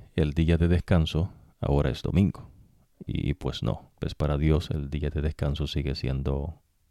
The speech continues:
lo que hoy se conoce como sábado, ¿no? El día sábado. ¿Y qué pasa, no, si usted, digamos,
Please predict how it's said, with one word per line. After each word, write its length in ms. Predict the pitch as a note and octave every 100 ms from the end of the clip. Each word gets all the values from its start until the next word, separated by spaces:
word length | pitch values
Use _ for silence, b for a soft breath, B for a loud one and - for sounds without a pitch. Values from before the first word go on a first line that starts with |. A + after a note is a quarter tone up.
| _
lo 140 | D2+ D2+
que 120 | -
hoy 60 |
se 140 | - C#2
conoce 360 | C3 C2+ -
como 400 | - - C#2+ - -
sábado, 500 | - A#2+ - - - _ -
¿no? 80 | -
El 80 | C2+
día 220 | C#2 C#2
sábado. 500 | - D#2+ C#2+ C#2 - b b b b b b b b b b b
¿Y 360 | - G2 G2 F#2+
qué 160 | -
pasa, 280 | - C#3 -
no, 140 | B2+ A#2+
si 140 | A2
usted, 220 | - A#2
digamos, 560 | A2 F2+ F2+ F2 -